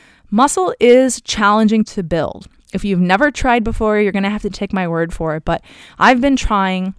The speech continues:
to intentionally build muscle for many years,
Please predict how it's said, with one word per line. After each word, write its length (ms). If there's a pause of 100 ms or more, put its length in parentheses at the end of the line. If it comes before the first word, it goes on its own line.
to 200
intentionally 600
build 260
muscle 380
for 240
many 460
years, 440